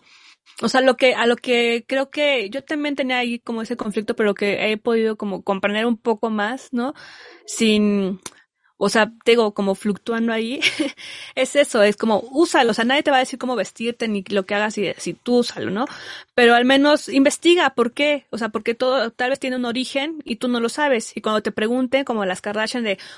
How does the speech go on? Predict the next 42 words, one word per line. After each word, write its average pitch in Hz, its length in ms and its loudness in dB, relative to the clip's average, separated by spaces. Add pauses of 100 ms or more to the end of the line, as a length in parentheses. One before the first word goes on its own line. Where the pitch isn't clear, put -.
(120)
"Oye, 262 320 2 (440)
¿traes 269 240 4
estas 302 280 -2
trenzas 285 380 0
o 226 160 -2
lo 214 180 0
que 220 120 -6
sea 254 320 -6
porque, 208 460 -4 (280)
porque 113 240 -2
te 214 120 0
interesa 220 320 0
esa 247 140 -6
cultura?", 247 460 4
y 226 80 4
es 214 100 0
como 247 140 -4
de, 262 100 -4 (340)
"No, 466 100 0 (180)
pues, - 300 -4 (280)
pues 254 160 -16
están 330 200 0
bonitas, 339 480 0
chido", 285 320 0
¿no? 233 220 -4
<laughs> - 340 0 (320)
Creo 254 140 0
que - 80 0
ahí 269 100 6
es 262 80 4
donde 254 180 0
se 202 140 -4
cae 240 220 -4
en 226 80 -4
esa 226 200 -6
banalización. 202 720 -4 (440)
Hablando, 262 360 4
por 262 120 -4
ejemplo, 254 140 0
de 247 80 4
las 247 200 0
trenzas 269 580 -2